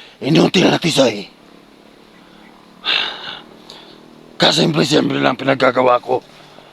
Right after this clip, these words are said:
Pinagawa ko sa kanya. Ate Gilbert. Pero hindi mo nagawa. Hindi nyo nagawa. Ngayon, tatapusin ko kayo.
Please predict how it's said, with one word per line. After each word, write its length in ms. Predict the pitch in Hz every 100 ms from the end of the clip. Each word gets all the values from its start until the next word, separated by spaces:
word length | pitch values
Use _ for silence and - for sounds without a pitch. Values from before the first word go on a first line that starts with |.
| - - - - - -
Pinagawa 480 | 156 147 139 143 147
ko 80 | -
sa 160 | - -
kanya. 240 | - 87 - - - - - - - - - -
Ate 320 | - 175 185 156
Gilbert. 480 | 147 - - - - - - - - - - - - - - - - - - -
Pero 240 | - -
hindi 320 | - 123 123
mo 80 | 117
nagawa. 400 | 117 120 123 - - - - - - - - _ -
Hindi 320 | 160 156 175
nyo 160 | 175 170
nagawa. 320 | 147 - - - _ _ _ _ _ _ - _ - -
Ngayon, 400 | 147 147 165 120 92 - 50 50 50 50 50 50 50 50 50 - - - - - - -
tatapusin 640 | - 135 123 - - -
ko 80 | -
kayo. 320 | 143 117 -